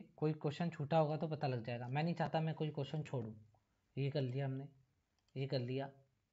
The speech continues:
ये भी कर लिया हार्डशिप, कॉप अप वाला भी कर लिया। ठीक है,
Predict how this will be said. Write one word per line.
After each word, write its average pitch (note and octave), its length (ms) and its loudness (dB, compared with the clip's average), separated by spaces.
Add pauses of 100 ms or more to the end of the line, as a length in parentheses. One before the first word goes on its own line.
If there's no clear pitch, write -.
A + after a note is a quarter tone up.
(1080)
ये C3+ 120 2
भी D3 140 2
कर D3 100 2
लिया C#3+ 260 2
हार्डशिप, C#3 420 -2 (880)
कॉप C#3+ 260 0
अप D3+ 160 2
वाला C#3+ 180 4
भी D3 120 -2
कर C3+ 120 -2
लिया। C#3 260 -2 (960)
ठीक D3 180 -2
है, - 100 -12